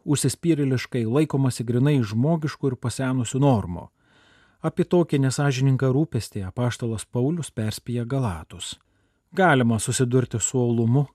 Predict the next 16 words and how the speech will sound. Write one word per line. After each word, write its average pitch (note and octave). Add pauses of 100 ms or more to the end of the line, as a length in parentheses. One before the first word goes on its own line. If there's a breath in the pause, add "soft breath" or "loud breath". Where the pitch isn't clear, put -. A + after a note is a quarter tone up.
(120)
klaidingiems G#2+
dalykams. A2 (760 soft breath)
Galima A#2+
didžiuotis B2
netikru B2 (260)
evangeliniu B2
uolumu, F#2 (600)
nors B2+
iš A2+
tiesų A#2
tesiekiama A2 (360)
tuštybės A#2
ar G#2
savo A2
įsitikinimų A2
laikymosi. G2+